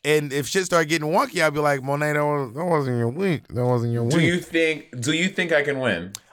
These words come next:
Speaker 1: I do. I think as long as you do not underestimate, um, Jinx, I think you could win. And
Speaker 2: And who do you think is the biggest competition?
Speaker 1: Jinx Monsoon. I think Jinx Monsoon is your biggest competition.
Speaker 2: Top three.
Speaker 1: You, Jinx, and, you, Jinx, and Viv.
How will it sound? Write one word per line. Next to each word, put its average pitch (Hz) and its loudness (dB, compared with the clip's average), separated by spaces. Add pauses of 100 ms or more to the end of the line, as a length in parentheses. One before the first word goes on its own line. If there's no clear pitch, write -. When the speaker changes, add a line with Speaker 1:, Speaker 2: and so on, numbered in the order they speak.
(120)
Speaker 1:
I 170 6
do. 151 -2
I 135 0
think 170 -4
as 151 -4
long 175 0
as 180 -2
you 180 0
do 165 -4
not 156 -2
underestimate, 139 -2 (480)
um, 117 -2
Jinx, 123 -2 (560)
I 131 2
think 123 -2
you 120 -2
could 120 0
win. - -10 (760)
And 135 2
Speaker 2:
And 131 0
who 143 0
do 147 0
you 151 -4
think 135 0
is 113 -2
the 120 -2
biggest 120 0
competition? 110 -2 (180)
Speaker 1:
Jinx 147 -2
Monsoon. 123 -4 (300)
I 139 -2
think 156 -2
Jinx 139 -2
Monsoon 139 -2
is 117 -2
your 117 2
biggest 117 0
competition. 113 -8 (880)
Speaker 2:
Top 131 2
three. 95 -2 (380)
Speaker 1:
You, 143 0
Jinx, 131 -2
and, 117 -4 (400)
you, 120 -4
Jinx, 139 -2
and 131 -6
Viv. 113 0